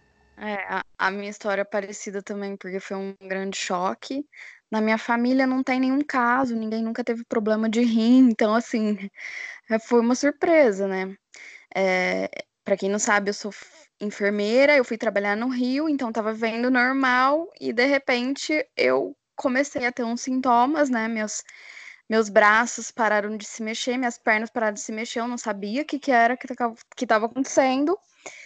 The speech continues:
E assim, mesmo sendo da área, você fica tão, né, desesperado e não, não,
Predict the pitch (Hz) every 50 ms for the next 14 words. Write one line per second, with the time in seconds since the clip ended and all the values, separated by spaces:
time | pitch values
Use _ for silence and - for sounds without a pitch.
0 | - _ _ 220 247 277 302 - 359 277 240 240 240 254 269 294 349 381 392 415
1 | - - 415 381 381 359 339 339 359 370 320 285 285 277 285 302 320 311 277 240
2 | 220 214 226 247 - - 269 254 240 - - - 294 285 - 311 277 277 302 330
3 | 370 392 370 349 320 277 285 285 285 269 220 254 233 254 254 - - _ 294 277
4 | 269 240 220 226 247 269 262 240 247 226 220 220 226 233 233 240 240 - - _
5 | _ _ _ _ 208 214 220 214 214